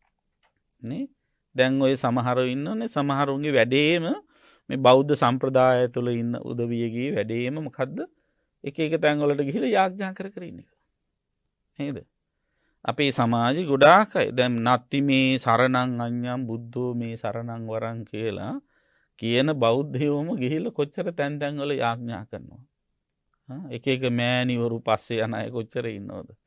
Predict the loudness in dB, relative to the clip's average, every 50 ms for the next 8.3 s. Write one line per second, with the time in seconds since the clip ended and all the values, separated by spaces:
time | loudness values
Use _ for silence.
0 | _ _ _ _ _ _ _ _ -6 -4 -4 -2 -4 -6 -8 -16 -20 _ _ _
1 | _ -18 -14 -12 -12 -12 -14 -16 _ _ _ _ _ -20 _ _ -6 -4 -2 0
2 | 0 0 2 0 0 0 0 -2 -2 -2 -2 -2 0 0 0 0 2 4 4 6
3 | 4 4 2 _ _ _ -20 -20 _ _ -12 -8 -6 -6 -6 -6 -8 -10 -12 -14
4 | -14 -16 -18 _ _ -8 -6 -6 -4 -2 0 0 2 2 2 0 0 0 0 -2
5 | -2 -2 -2 -2 0 0 0 0 0 0 0 0 0 0 -2 -2 -4 -4 -4 -6
6 | -6 -8 -10 -14 -18 -18 _ -4 -2 0 0 0 2 4 6 4 4 4 0 -2
7 | -2 0 0 0 -2 0 0 0 0 2 4 8 8 8 8 6 2 0 0 0
8 | 2 4 4 2 2 0